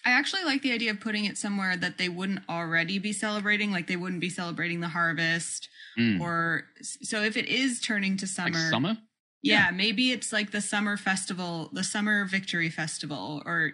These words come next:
Speaker 1: I, I don't
Speaker 2: Mm.
Speaker 1: like this victory festival, but something that does commemorate, like,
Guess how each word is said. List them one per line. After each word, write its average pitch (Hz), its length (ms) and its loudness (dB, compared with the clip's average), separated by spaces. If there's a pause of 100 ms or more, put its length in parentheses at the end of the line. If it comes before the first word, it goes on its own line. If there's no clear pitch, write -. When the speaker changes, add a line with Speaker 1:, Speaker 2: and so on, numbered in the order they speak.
Speaker 1:
I, 185 160 4
I 202 60 2
don't 214 120 2
Speaker 2:
Mm. - 20 4
Speaker 1:
like 180 160 0
this 180 180 -4 (100)
victory 180 380 -2
festival, 156 300 -6
but 175 180 -4
something 240 460 2 (220)
that 214 100 2
does 220 240 2
commemorate, 190 640 2
like, 170 280 -2